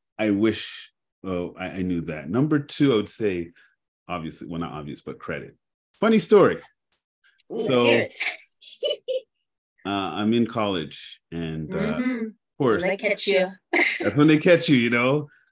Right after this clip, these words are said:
Speaker 1: C I B C credit card. And I'm like, "Woof, sign me up." And I got a free mug, right? So <laughs> I,
Speaker 2: Wait,
Speaker 1: I
Speaker 2: can
Speaker 1: get
Speaker 2: I, before you say the story, so sorry.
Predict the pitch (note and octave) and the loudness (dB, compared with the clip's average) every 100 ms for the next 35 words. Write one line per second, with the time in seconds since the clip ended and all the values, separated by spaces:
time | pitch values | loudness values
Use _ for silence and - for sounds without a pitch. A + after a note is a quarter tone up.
0 | _ _ - D#3+ D#3 D#3+ D#3 - D#3 D3 | _ _ -2 2 4 4 2 0 -4 -2
1 | D3 C#3 C3+ B2 G2+ F#2 F#2 G2 A#2 A2+ | 0 0 -2 -4 -4 -4 -2 2 4 2
2 | F#2+ - C#3+ G#4 - - _ _ _ _ | 0 -2 6 8 6 0 _ _ _ _
3 | _ _ - - - D3+ B3 A3+ G#3+ A3 | _ _ -16 -8 0 6 6 6 6 4
4 | B3 D#3+ A2 G#2 G#2 C3 E2 - E3 A3 | 2 -2 -2 -2 -2 -2 -4 -2 2 4
5 | F#3 G2 - B2 E3 G#3 - _ _ _ | 4 2 -2 0 0 0 -6 _ _ _
6 | - D#3+ D3+ D3+ A#2+ A2 - F3 F#3 - | 0 6 8 6 2 0 -2 -2 -2 -4
7 | F#3+ - _ _ - _ _ _ - - | -10 -10 _ _ -20 _ _ _ -20 -20
8 | _ - B2+ B2 B2 D#4 E4+ - - C#5+ | _ -4 0 2 4 4 4 6 6 6
9 | - - B3+ C4 C4+ C#4+ D#4+ E4+ D#4 C#4+ | 0 -4 0 2 4 6 6 4 2 0
10 | C#4 B3+ A#3 G3 G3+ B3+ A#3+ G#3+ A#3 A3 | 2 4 4 0 -6 -4 -2 2 4 4
11 | F#3 | 0